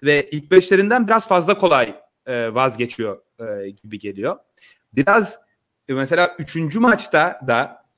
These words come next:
bench, benchler sahadayken o s-, dönemleri kazanmış olması, yani Pat Connaughton varken, Bobby Portis varken, Jeff Teague varken o dönemde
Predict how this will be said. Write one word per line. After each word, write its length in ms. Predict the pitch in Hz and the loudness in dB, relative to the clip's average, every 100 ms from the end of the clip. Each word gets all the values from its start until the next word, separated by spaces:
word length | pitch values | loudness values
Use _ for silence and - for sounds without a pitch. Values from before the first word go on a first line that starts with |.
| _ _ _ | _ _ _
bench, 360 | 110 123 156 151 - | -8 -2 -2 -2 -8
benchler 540 | 123 143 147 - 196 196 | -2 0 0 2 4 4
sahadayken 960 | - 165 156 160 196 196 165 123 - _ _ | 2 0 2 2 2 2 0 -2 -8 _ _
o 120 | 185 196 | 0 0
s-, 160 | - - 135 | -2 -10 -2
dönemleri 460 | 151 151 139 120 | 0 2 0 -2
kazanmış 520 | 120 135 135 135 220 214 | -6 -6 -4 -2 -2 0
olması, 560 | 135 110 - 123 - _ _ - | 0 -2 -6 -10 -10 _ _ -6
yani 260 | 123 127 | -4 -2
Pat 260 | - 139 - | 0 -2 -2
Connaughton 440 | 151 151 147 151 | -2 -2 -2 -2
varken, 440 | 143 139 139 139 123 | 0 -2 -2 -4 -2
Bobby 160 | 120 | -4
Portis 440 | 127 131 127 123 - | -2 -2 -2 -4 -4
varken, 320 | 127 127 127 | -4 -2 -4
Jeff 300 | 120 113 - | -4 -6 -6
Teague 200 | 156 170 | -8 -2
varken 440 | 151 131 127 131 156 _ _ _ | 0 0 -2 -4 -6 _ _ _
o 140 | 180 196 | 4 6
dönemde 680 | 202 180 156 156 139 - | 4 4 4 4 2 -2